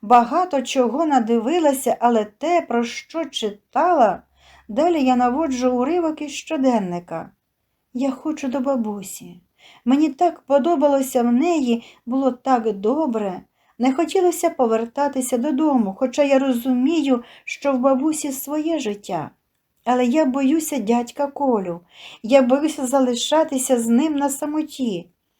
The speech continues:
Учора він сказав, що ми разом робитимемо математику. Я почала вирішувати завдання, а він сидів поруч, гладив мене по колінах,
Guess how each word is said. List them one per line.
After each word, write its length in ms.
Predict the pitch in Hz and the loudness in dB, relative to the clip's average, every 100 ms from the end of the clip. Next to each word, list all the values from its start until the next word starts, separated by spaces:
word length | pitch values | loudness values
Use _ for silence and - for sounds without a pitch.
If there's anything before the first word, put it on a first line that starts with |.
| _ _ | _ _
Учора 500 | 208 208 254 269 240 | -4 0 2 4 4
він 300 | 208 269 269 | 2 0 0
сказав, 680 | 254 - 226 208 240 302 262 | -2 -4 -4 0 2 2 0
що 220 | 254 247 | -4 0
ми 200 | 233 226 | 2 2
разом 520 | 196 254 311 262 220 196 _ - 208 | 2 2 2 2 0 -2 _ -12 0
робитимемо 760 | 233 208 262 294 302 302 294 | 2 4 0 -2 -4 -4 -4
математику. 960 | 294 302 294 277 220 190 175 170 160 - _ _ - _ | -6 -6 -4 -2 -2 -4 -10 -10 -12 -14 _ _ -20 _
Я 180 | 247 339 | 0 2
почала 440 | 339 330 349 330 | 0 4 6 6
вирішувати 760 | 311 320 330 302 311 311 311 277 | 2 0 0 -2 -4 -2 -2 0
завдання, 760 | 285 277 254 339 339 262 262 | 0 0 2 2 4 4 4
а 40 | 269 | 4
він 180 | 320 | -2
сидів 440 | 311 311 262 320 311 | -4 -4 0 -2 -2
поруч, 580 | - 254 247 240 233 202 | 0 4 4 2 -4 -4
гладив 460 | 214 254 277 262 | -2 0 2 2
мене 280 | 254 247 302 | 2 2 0
по 160 | 302 254 | -2 -2
колінах, 520 | 254 240 320 285 | 0 2 2 2